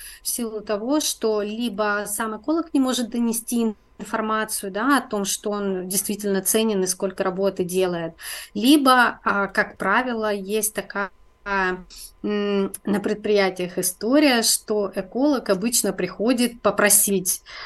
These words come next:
а, денежные средства на какие-либо мероприятия. А так как у нас, э, чаще всего, а, предприятия хотят оптимизировать свои расходы, да, как-то сэкономить,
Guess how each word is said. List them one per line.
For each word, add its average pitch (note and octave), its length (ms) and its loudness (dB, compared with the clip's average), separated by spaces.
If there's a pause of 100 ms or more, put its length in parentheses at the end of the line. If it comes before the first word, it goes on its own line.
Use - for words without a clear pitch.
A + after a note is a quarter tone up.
(120)
а, G3 240 6
денежные F3+ 600 4
средства C#4+ 480 2
на A#3+ 340 2
какие-либо A3 800 -2
мероприятия. F3+ 840 -6
А F#3 40 -6
так D#4+ 220 2
как A#3 220 -2
у - 40 -4
нас, G#3+ 420 0
э, F#3+ 220 -2
чаще F3 400 0
всего, G#3 500 0 (420)
а, F#3+ 540 2
предприятия G3 920 -2
хотят F#3+ 580 -2
оптимизировать A3 800 -2
свои G#3+ 260 -2
расходы, G3+ 560 -4
да, G#3+ 300 2
как-то G3 340 -6
сэкономить, G#3 760 0